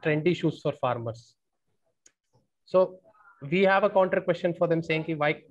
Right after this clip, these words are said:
why don't farmers deserve fashion? Or don't farmers need something which looks beautiful?" So a lot of people, you know, we, we, we meet, we keep meeting investors and all.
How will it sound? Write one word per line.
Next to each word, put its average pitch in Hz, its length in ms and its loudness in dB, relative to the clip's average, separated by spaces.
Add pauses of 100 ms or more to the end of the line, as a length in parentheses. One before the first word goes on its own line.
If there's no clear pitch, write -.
(140)
why 147 180 0
don't 139 260 -4
farmers 156 380 2
deserve 151 320 0
fashion? 135 360 -6 (680)
Or 143 200 -2 (260)
don't 156 240 0
farmers 175 640 2 (360)
need 147 400 -2
something 180 300 -2
which 165 180 -4
looks 151 140 -6
beautiful?" 135 440 -4
So 175 280 2 (1300)
a 156 80 2
lot 180 180 6
of 233 100 2
people, 196 260 0
you 165 80 2
know, 170 80 4
we, 160 160 0
we, 147 220 -6
we 151 140 -2
meet, 160 320 -2
we 143 400 -10
keep 147 380 -6
meeting 147 240 -4
investors 160 440 2
and 143 140 0
all. 139 240 -2